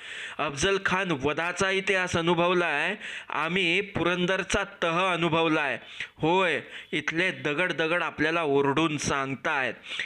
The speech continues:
की मी शाहिस्ते खानाची बोटे छाटताना पाहिलंय, मी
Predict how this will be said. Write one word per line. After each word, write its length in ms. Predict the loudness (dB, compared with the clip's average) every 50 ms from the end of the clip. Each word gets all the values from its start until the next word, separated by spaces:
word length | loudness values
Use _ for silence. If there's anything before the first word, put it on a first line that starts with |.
| -4 0
की 120 | 2 2 2
मी 320 | 4 4 4 4 4 2 0 -4 -12 -8 -4
शाहिस्ते 760 | -2 0 0 0 -2 _ -4 -2 0 0 0 0 0 0 0 0 0 -2
खानाची 540 | -2 -2 -2 0 0 -2 -2 0 0 0 0
बोटे 500 | 0 -2 0 2 4 4 4 2 0 0 0 -2 -4
छाटताना 720 | -4 -2 0 -2 -2 -2 -4 -4 -2 0 2 2 2 2
पाहिलंय, 540 | 2 2 2 2 2 2 2 2 2 0 -2 -6 -14 -18 -16 -14 -12 -12 -12 -14 -10 -2 0
मी 440 | 2 4 4 4 4 4 2 2